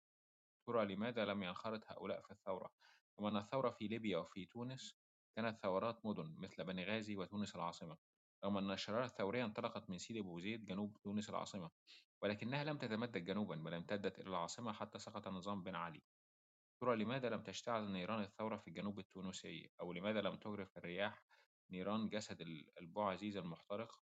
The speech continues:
وتنقلها جنوبا تجاه الداخل التونسي بدلا من شمالا تجاه العاصمة؟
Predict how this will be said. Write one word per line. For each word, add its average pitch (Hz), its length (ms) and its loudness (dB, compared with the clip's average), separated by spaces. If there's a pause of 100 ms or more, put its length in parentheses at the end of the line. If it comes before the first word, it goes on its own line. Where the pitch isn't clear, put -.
وتنقلها 98 520 -4
جنوبا 98 520 -2
تجاه 92 240 -6
الداخل 90 340 -6
التونسي 90 520 -8
بدلا 95 280 -6
من 90 160 -4
شمالا 95 360 -4
تجاه 90 300 -6
العاصمة؟ 87 420 -6